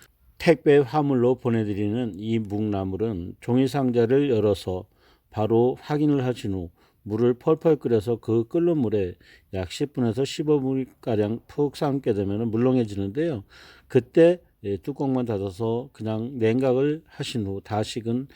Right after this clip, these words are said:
어, 어수리나물을 흐르는 물에 여러 번 헹궈 씻어서 손질된 상태로, 어, 요리를 하시면 되겠습니다. 밥살 위에 올려서 어수리나물 밥을 해서 드셔도 참 좋은 것이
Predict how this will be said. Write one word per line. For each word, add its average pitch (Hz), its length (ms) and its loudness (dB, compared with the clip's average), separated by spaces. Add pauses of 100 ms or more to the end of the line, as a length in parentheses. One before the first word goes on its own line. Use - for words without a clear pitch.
(420)
어, 90 300 0
어수리나물을 123 840 0 (480)
흐르는 147 340 2
물에 113 260 2
여러 107 220 4
번 143 200 -4
헹궈 165 360 -2
씻어서 120 720 -2 (460)
손질된 160 640 -2
상태로, 120 800 0 (300)
어, 82 520 -8
요리를 123 400 2
하시면 123 460 -4
되겠습니다. 101 720 -4 (640)
밥살 185 520 2
위에 147 180 4
올려서 110 720 2
어수리나물 139 760 -2
밥을 113 400 -2
해서 110 500 -2
드셔도 101 460 -6
참 - 400 -10
좋은 123 220 0
것이 101 460 -4